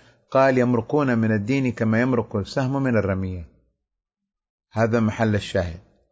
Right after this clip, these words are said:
مع كونهم، مع كونهم يقرؤون القرآن لا يجاوز تراقيهم،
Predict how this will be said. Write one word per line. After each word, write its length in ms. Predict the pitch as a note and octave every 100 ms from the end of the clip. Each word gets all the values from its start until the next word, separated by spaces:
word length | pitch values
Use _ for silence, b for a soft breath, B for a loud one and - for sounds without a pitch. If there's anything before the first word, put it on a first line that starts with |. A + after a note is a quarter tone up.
| _ -
مع 200 | B2 C3+
كونهم، 720 | - D#3+ D#3+ C#3+ D3+ F3 G3+ - _ _ _ _ _ _ _ _ _ _ _ _
مع 180 | A2+ G2+
كونهم 600 | - C#3 C#3 B2 C#3 D#3 D#3+ _ _ _ _ -
يقرؤون 500 | A2+ A#2 C3+ C#3 B2+
القرآن 720 | A2 - A2 B2 C3 C3 -
لا 200 | A2+ B2
يجاوز 560 | B2+ G#2+ B2 B2 G#2+ G#2
تراقيهم، 720 | - G2+ G2 - G#2 F2